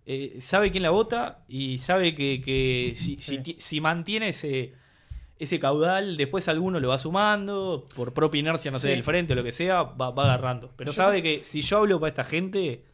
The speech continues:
Speaker 1: eh, y digo, y, y meto el discurso para acá, yo estoy firme. Lo entendió y lo entendió bien porque a las claras está.
Speaker 2: Sí, yo creo que en estos cinco años tiene una oportunidad dorada para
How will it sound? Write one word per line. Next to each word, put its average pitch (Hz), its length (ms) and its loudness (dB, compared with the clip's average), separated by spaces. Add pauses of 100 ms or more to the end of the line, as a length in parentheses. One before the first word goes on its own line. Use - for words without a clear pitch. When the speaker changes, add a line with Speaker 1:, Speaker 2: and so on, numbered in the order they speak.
(520)
Speaker 1:
eh, 120 60 -12
y 120 260 -4
digo, 151 580 -2 (120)
y, 123 240 -14
y 131 40 -10
meto 156 220 -2
el 156 60 -2
discurso 147 340 -2
para 131 200 0
acá, 175 440 0 (540)
yo 165 560 2
estoy 123 260 -10
firme. 127 460 -2
Lo 147 100 -2
entendió 190 680 0
y 127 60 -10
lo 139 120 -4
entendió 135 340 -2
bien 208 240 0
porque 113 340 -10 (500)
a 131 80 -20
las 113 120 -12
claras 143 280 -4
está. 226 380 -8 (140)
Speaker 2:
Sí, 165 360 -10
yo 208 180 -12
creo 262 100 -2
que 214 80 -8
en 208 60 -6
estos 170 180 -8
cinco 165 320 -4
años 175 340 -4
tiene 151 160 -6
una 139 100 -4
oportunidad 143 520 -6
dorada 160 640 -2
para 135 800 -4